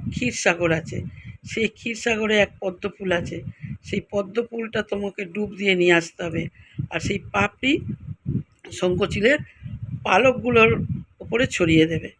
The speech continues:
সেই বলে তখন শঙ্খচিল, এ, রাজ, ডিঙি করে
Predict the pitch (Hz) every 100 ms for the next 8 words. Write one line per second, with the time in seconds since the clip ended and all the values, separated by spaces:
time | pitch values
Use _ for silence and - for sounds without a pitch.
0 | _ _ _ - - - - - - -
1 | - - 202 185 190 202 226 185 190 233
2 | 262 - - - - 185 185 180 - 220
3 | 277 - _ - - _ - - - -
4 | _ _ 175 175 175 175 170 170 185 180
5 | 185 - 185 165 170 175 190 196 - 202
6 | 262